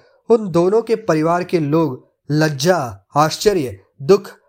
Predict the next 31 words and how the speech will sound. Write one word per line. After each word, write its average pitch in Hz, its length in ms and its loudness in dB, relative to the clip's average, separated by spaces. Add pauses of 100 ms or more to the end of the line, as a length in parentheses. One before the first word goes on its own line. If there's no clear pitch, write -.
(160)
और 208 120 4
मोह 190 440 0
से 196 180 -2
विकल 143 380 0
होते 170 360 0
हुए 156 220 0
वहां 135 360 -2
आए। 123 240 -6 (300)
खेत 233 280 2
से 226 160 0
मस्तक 180 360 -2
झुकाए 175 420 0
दोनों 180 360 0
पक्ष 185 280 -4
के 185 140 0
लोग 160 380 -2 (220)
बहुत 180 220 2
देर 185 360 0
तक 165 320 -4 (240)
इस 233 200 0
दुविधा 180 420 2
में 247 140 -4
पड़े 185 220 0
रहे 160 260 -2
कि - 400 -6
अब 240 160 -4 (100)
करना 233 300 0
क्या 196 160 0
चाहिए। 135 560 -4 (880)
सच - 380 -4
है, - 360 -6